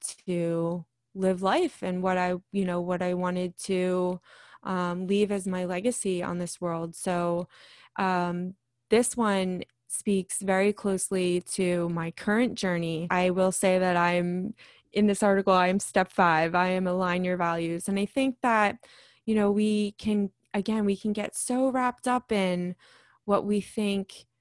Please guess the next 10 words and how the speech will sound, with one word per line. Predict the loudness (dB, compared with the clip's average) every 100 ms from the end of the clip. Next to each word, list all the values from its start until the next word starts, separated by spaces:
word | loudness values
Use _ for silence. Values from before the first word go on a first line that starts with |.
| _ _ _ _
other | 0 2 0
people | 0 0 0 0
want | 0
us | -2 -4 -6
to | -4
do | -2 0 0 -2 -4 -4
or | 0 0 0
what | 0 -2 -2
we | -2 0 0 -2
think | -4 -4 -4 -6 -8